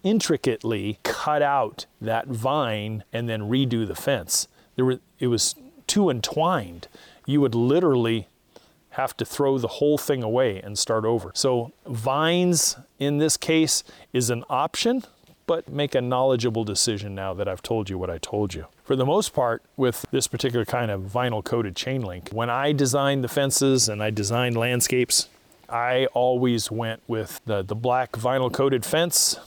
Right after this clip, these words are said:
but I, my privacy part, the visual deterrent, was always Greenscape. And we're gonna cover that here in just a minute. Other metallic options are wrought iron. The old standard wrought iron, real wrought iron, or faux wrought iron with aluminum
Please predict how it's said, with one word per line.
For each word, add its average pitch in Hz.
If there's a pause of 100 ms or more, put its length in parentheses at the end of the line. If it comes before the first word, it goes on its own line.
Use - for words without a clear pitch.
but 101
I, 104 (400)
my 101
privacy 165
part, 98
the -
visual 151
deterrent, 107
was 107
always 120
Greenscape. 107
And 98
we're 110
gonna 104
cover 101
that 104
here 92
in 90
just 98
a 92
minute. 92
Other 156
metallic 165
options 160
are 127
wrought 139
iron. 165
The 120
old 139
standard 156
wrought 135
iron, 151
real 156
wrought 156
iron, 156
or 120
faux 139
wrought 131
iron 139
with 110
aluminum 123